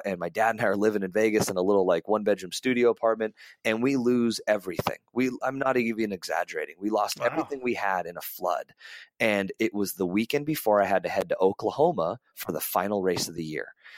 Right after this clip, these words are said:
Speaker 1: And, um, and I, I just remember being like, "My God," you know, like, we saved some of my driving gear. We literally lost everything, like, photos of me as a child from racing. I mean,
Speaker 2: I had no idea.
Speaker 1: Yeah, man, this was Au-, uh, yeah, so August two thousand three,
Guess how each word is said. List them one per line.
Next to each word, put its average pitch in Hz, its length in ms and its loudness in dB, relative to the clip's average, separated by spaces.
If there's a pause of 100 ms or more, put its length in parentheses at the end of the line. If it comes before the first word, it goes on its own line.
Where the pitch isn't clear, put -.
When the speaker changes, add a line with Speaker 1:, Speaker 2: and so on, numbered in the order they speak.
(220)
Speaker 1:
And, 95 400 0
um, 85 380 0 (280)
and 110 140 0
I, 92 100 -4
I 104 60 -4
just 98 160 -4
remember 101 240 0
being 92 160 -2
like, 85 140 -4
"My 98 140 -4
God," 113 320 0
you 85 60 -8
know, 92 140 2
like, 90 140 2 (120)
we 92 120 -2
saved 110 360 2
some 104 180 0
of 95 60 0
my 85 100 0
driving 123 380 2
gear. 117 180 4
We 117 140 2
literally 131 340 2
lost 95 260 2
everything, 92 260 0
like, - 160 -8
photos 123 680 6
of 101 140 0
me 104 100 2
as 92 120 -2
a - 40 -12
child 127 580 2
from 95 160 -6
racing. 123 600 0
I 104 40 -2
mean, 90 220 -4
Speaker 2:
I 156 100 2
had 151 140 0
no 170 140 0
idea. 165 340 4 (120)
Speaker 1:
Yeah, 127 340 8
man, 101 240 2
this 113 180 2
was 117 220 4
Au-, 107 260 6
uh, 107 280 6
yeah, 127 180 6
so 104 200 4
August 135 360 4
two 147 80 2
thousand 135 280 4
three, 110 440 6